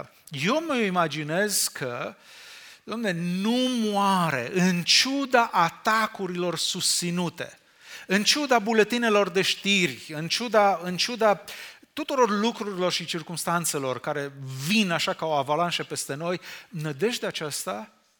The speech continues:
nu sucombă, nu cedează,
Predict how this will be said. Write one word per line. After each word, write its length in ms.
nu 160
sucombă, 680
nu 260
cedează, 760